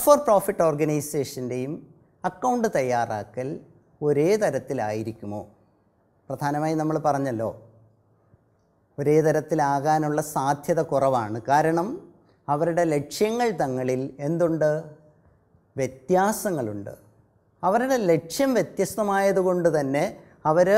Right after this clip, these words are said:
അക്കൗണ്ട് തയ്യാറാക്കുമ്പോഴും അതിൻ്റേതായ ചില വ്യത്യാസങ്ങൾ അതിനകത്തുണ്ടാകും. അപ്പോൾ എന്തൊക്കെ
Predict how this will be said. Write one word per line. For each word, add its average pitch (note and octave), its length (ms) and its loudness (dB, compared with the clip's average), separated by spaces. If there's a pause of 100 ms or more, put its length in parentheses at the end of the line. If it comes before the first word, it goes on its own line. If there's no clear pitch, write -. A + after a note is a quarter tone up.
(340)
അക്കൗണ്ട് A3+ 480 2
തയ്യാറാക്കുമ്പോഴും D#3 880 2 (400)
അതിൻ്റേതായ G3+ 640 4 (140)
ചില D#3 120 2 (100)
വ്യത്യാസങ്ങൾ D#3+ 760 2 (720)
അതിനകത്തുണ്ടാകും. C3 960 2 (720)
അപ്പോൾ B3+ 160 2 (100)
എന്തൊക്കെ A3+ 420 2